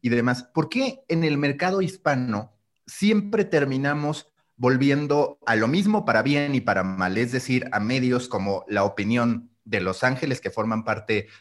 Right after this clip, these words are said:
de Impremedia, pero también a medios como Univisión, como Telemundo, y estos, digamos, eh, personas, underdogs que llegan como remezcla, de pronto terminan cayendo. ¿A qué atribuyes el que detrás del mercado hispano no haya esa disrupción en términos de marcas?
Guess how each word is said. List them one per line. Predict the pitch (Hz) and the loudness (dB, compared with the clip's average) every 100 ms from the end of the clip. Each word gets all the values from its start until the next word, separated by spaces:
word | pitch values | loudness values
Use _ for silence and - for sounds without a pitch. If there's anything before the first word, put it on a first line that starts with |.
| _ | _
de | 104 | -2
Impremedia, | 101 101 101 104 139 143 135 - - | 0 0 -2 0 0 2 2 0 -6
pero | 135 127 | -2 -2
también | 123 123 131 143 165 110 | 0 -2 0 0 -2 -2
a | |
medios | 110 127 127 127 | 0 2 0 0
como | - 107 | -2 -2
Univisión, | 107 104 95 101 143 143 143 | -2 -4 -4 -2 2 2 0
como | - 110 104 | -4 -6 -4
Telemundo, | 110 113 143 160 151 180 - _ - | -4 0 0 0 2 0 -2 _ 0
y | 143 | 4
estos, | 185 180 202 190 165 - - _ _ _ - | 4 2 2 4 2 -4 -16 _ _ _ -10
digamos, | 110 123 135 139 131 127 131 - - | -2 2 2 2 0 -2 -4 -14 -10
eh, | 98 101 95 90 87 _ _ _ _ _ _ _ _ - | -4 -2 -2 -4 -8 _ _ _ _ _ _ _ _ -2
personas, | 123 110 156 147 131 - | 0 2 4 4 2 0
underdogs | 139 156 147 135 117 113 - | 2 4 4 2 4 0 0
que | - 120 | -2 2
llegan | 151 135 113 120 135 | 4 4 2 0 -2
como | 113 110 | 0 0
remezcla, | 110 117 139 147 - 120 131 - | 2 2 2 0 0 0 0 -2
de | 123 | -4
pronto | 135 143 139 | -2 -4 -4
terminan | 113 123 131 139 139 | -4 0 2 2 0
cayendo. | 135 113 123 120 113 | -2 0 0 0 -2
¿A | 135 | -4
qué | 135 | -2
atribuyes | 196 202 196 190 170 165 - - | -2 0 2 2 2 0 -4 -4
el | 139 123 | -2 -2
que | - 131 127 127 127 - | 0 2 2 2 -2 -16
detrás | - 135 - 160 | -6 -4 0 0
del | 165 165 | 2 0
mercado | 139 123 131 | 0 0 0
hispano | 135 135 127 131 135 - | 0 0 0 2 -2 -2
no | 131 135 139 | 0 2 4
haya | 131 131 | 4 4
esa | 131 131 127 | 2 0 -2
disrupción | 123 110 104 104 - 127 123 | 0 0 -2 -8 -2 0 2
en | 123 120 | 2 0
términos | 113 120 120 107 98 | 0 0 0 -2 -2
de | 101 | -2
marcas? | 101 92 - - - | 0 -2 -6 -20 -20